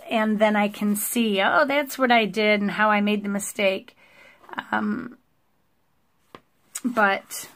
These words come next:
then this one was just another flower fail. I was fooling around with some watercolor. Um, this was just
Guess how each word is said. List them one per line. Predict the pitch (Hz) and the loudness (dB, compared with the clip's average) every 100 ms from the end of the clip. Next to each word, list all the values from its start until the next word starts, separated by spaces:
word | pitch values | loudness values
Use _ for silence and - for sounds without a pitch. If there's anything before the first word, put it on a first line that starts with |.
| - - - - - - - | -20 -20 -16 -16 -16 -16 -4
then | 220 214 | 0 2
this | 269 277 - | 2 2 -2
one | 226 214 240 294 - - | 2 2 4 0 -2 -6
was | 202 | -6
just | - 214 208 | -4 -6 -4
another | 208 202 196 190 185 208 - - _ _ _ _ _ _ _ _ _ _ | -2 0 0 0 -2 -4 -10 -20 _ _ _ _ _ _ _ _ _ _
flower | _ - - 185 175 175 175 | _ -20 -2 0 2 2 -2
fail. | - - 104 104 | -6 -6 -4 -2
I | 107 | -4
was | - 208 | -6 -12
fooling | - - - 107 | -12 -8 -8 -6
around | - 226 - 247 - - _ _ _ _ _ _ | -6 -6 -6 -8 -12 -20 _ _ _ _ _ _
with | 226 202 | -12 -12
some | - 196 | -10 -8
watercolor. | 202 208 220 208 - 196 233 330 - - _ _ _ _ - _ _ _ - - - - - - _ - - | -4 -4 -6 -10 -6 -2 -2 -4 -12 -20 _ _ _ _ -20 _ _ _ -20 -20 -20 -20 -20 -20 _ -16 -8
Um, | 202 190 185 | -6 -6 -4
this | 220 208 220 | -4 -4 -6
was | 208 202 - - - - - _ - | -6 -6 -10 -12 -14 -16 -18 _ -14
just | - 202 - | -10 -10 -10